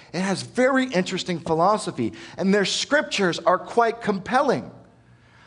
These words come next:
But to become a Jew means to be circumcised and follow the Jewish dietary laws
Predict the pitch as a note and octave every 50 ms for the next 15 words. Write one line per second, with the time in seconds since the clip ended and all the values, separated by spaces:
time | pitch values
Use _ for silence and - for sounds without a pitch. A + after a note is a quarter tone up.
0 | - - _ - A#3 A3 A#3 A#3 G3 A#3+ - - - C#4 D4 C#4+ B3+ F3 D3+ D3+
1 | G3+ D4 E4+ E4 C4+ A3+ G3+ G3+ G#3 G#3 G#3 - - - A3 A#3+ C4 C4 B3+ A#3+
2 | - - - A3+ G3 B3 - - - - - B3 C#4+ D4+ D4+ C#4+ C4+ C4 A#3+ -
3 | C4 C4 B3+ B3 A#3+ A#3+ A#3+ A#3 A#3 G3 - - F3 F3 E3+ E3+ G#3+ G#3 G#3 G#3
4 | G3 E3+ F#3 F3 C3+ D3+ G#3 G#3 G3+ F#3 - E3 D#3 A3 A3+ B3 C4 C4+ C4 C4
5 | - A#3 A#3 A#3 A3+ A3+ A3+ G#3+ G#3+ G#3+ G#3 G#3 G#3 G#3+ -